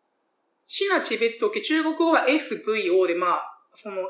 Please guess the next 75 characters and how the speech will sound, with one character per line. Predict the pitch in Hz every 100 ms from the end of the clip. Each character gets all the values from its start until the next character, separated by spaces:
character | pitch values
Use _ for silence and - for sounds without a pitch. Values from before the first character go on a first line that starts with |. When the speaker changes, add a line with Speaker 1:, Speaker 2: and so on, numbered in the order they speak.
| - -
Speaker 2:
ん。 |
Speaker 1:
先 | - 262
週 | 269 277
あ | 262
っ | 269
た | 311
イ | 247
ン | 330
ド | 254
ヨ | 214
ー |
ロ | 226
ッ |
パ | 220
語 | 226 220
系 | 202
に |
近 | 180 - 285
い |
ん | 190
で | 143
す | -
よ。 | 120
Speaker 2:
は | 113
い。 | 92 - _ -
だ |
か | 151 156
ら、 | 151 131 - - - _ _ _ _
日 | -
本 | 311 320 285
語 | 294
は、 | 285 - - - - - _ _ _ _ _
本 | 269 339
が | 311
好 | -
き | 240
で | 180
す、 | -
私 | 170 214 208 180
は。 | 180 - - - -
Speaker 1:
う |
ん。 | 180 151
Speaker 2:
好 | - - _ - 277
き | 277
で | 175
す、 | -
本 | 202 104
が、 | 117
私 | 147 156 151 143
は、 | 160 214 214 185
と | 160
か。 | - - _ _ _ _ _ _ _ -
Speaker 1:
う | 254
ん。 | 233
Speaker 2:
本 |
が、 | 190 214 226
と | 202 -
か、 | 123 - -
Speaker 1:
う |
ん。 | 156
Speaker 2:
そ |
の、 | 143 131 127 - -
手 | 202 202
に | 190
お |
は | 175 175
っ | 170
て |
い | 147
う |
か。 | 208
Speaker 1:
は |
い | 190
は |
い | 190